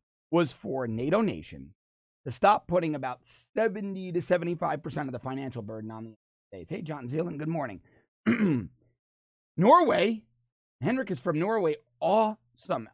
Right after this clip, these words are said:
Norway, by the way, looks like a gorgeous, gorgeous country. A friend of mine goes every year. One of the places on my bucket list, dying to go there. Yuka from Finland. I love,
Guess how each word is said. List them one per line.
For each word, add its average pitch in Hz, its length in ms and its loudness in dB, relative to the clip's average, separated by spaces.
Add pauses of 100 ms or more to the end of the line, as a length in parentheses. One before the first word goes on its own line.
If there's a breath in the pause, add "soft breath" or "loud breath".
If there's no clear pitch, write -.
Norway, 202 320 2
by 160 160 2
the 147 80 0
way, 120 460 -6
looks 127 180 -8
like 117 160 -6
a 110 60 -12
gorgeous, 123 420 -6 (160)
gorgeous 117 260 -10
country. 117 340 -10
A - 20 -12
friend 135 160 -8
of 156 60 -4
mine 135 160 -4
goes 120 200 -4
every 113 220 -8
year. 107 240 -10 (320 soft breath)
One 175 140 0
of 196 40 -2
the 190 60 2
places 123 500 -6
on 139 180 -4
my 127 120 -4
bucket 110 340 -8
list, 95 200 -18 (120)
dying 139 360 -8
to 113 60 -10
go 113 200 -12
there. 92 260 -16 (880)
Yuka 196 280 -2
from 113 260 -10
Finland. 160 560 2 (180)
I 127 40 -8
love, 151 400 6